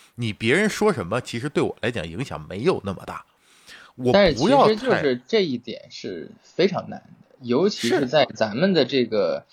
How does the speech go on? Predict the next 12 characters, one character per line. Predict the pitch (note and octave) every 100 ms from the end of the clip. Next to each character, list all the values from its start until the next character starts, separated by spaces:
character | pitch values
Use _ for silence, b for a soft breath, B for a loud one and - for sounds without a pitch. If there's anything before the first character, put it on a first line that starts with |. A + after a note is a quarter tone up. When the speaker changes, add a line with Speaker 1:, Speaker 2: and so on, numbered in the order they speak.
| b b b b -
Speaker 2:
生 | - C#3+
活 | C#3 G#2
的 | A2+
这 | A#2 G#2+
个 | G2 F#2 C2+ D2+ C#2+
社 | - C3+
会 | C3 G2+
环 | - F#2 A2
境 | C3+ A2+ F#2 F#2+
之 | G#2+ D#3
下 | - F#3 -
吧。 | - -